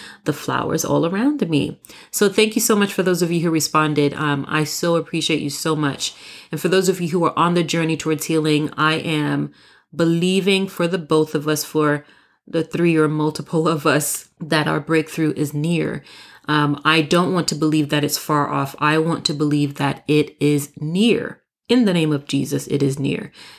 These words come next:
because he already completed the work at Calvary. So I'm, I'm banking on that. Um, but you know, the thing that has been so interesting about this journey, it's been two weeks since the last episode. And the reason why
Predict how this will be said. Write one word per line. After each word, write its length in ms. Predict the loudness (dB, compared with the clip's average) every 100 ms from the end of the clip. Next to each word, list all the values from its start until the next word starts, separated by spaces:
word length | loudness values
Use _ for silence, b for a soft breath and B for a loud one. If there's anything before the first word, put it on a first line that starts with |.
| B
because 280 | -4 0 0
he 180 | 2 2
already 280 | 4 2 0
completed 640 | -2 -6 -2 2 2 2
the 120 | 0
work 420 | 0 -4 -8 -18 b b b -6
at 200 | -4 -4
Calvary. 720 | -4 -6 -6 -6 -6 -6 -10 _ _
So 160 | -2 2
I'm, 220 | 2 2
I'm 240 | 0 0
banking 560 | 2 2 2 2 0 0
on 300 | -4 -6 -6
that. 340 | -6 -8 -10 B B B B -2
Um, 280 | 2 2 2
but 160 | 0 2
you 100 | 4
know, 160 | 4 2
the 140 | 2
thing 280 | 2 2 4
that 120 | 2
has 240 | 0 0
been 240 | 2 0 0
so 300 | 0 2 2
interesting 560 | 0 -2 -2 -2 -4
about 280 | 0 -2 0
this 220 | 0 0
journey, 640 | -2 0 0 -2 -6 -10 b b b -6
it's 180 | -6 -4
been 180 | -4
two 220 | 0 0 2
weeks 300 | 2 -2 -8
since 500 | -8 -4 -4 -4 -4
the 160 | -2
last 300 | 0 0 -2
episode. 560 | -6 -4 -6 -6 -8 -12 _
And 480 | 0 2 2 2 0 -6 _ _ _ _
the 200 | -2 0
reason 600 | 2 2 4 4 2 2
why 720 | 4 4 2 0 -4 -4 -8